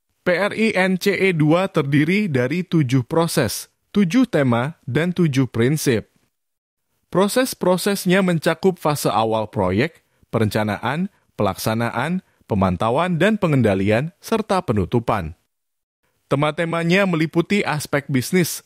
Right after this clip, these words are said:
organisasi, kualitas, perubahan, risiko, progres, dan sumber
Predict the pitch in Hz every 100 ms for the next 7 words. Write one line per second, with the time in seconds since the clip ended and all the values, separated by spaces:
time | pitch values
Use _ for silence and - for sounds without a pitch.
0 | - 117 107 104 107 - 127 - 104 90
1 | _ _ 110 95 101 131 175 - - _
2 | - 120 113 107 98 139 202 - _ -
3 | 190 - 123 - 107 196 - _ _ -
4 | 175 156 135 151 - - _ 135 151 147
5 | 135 107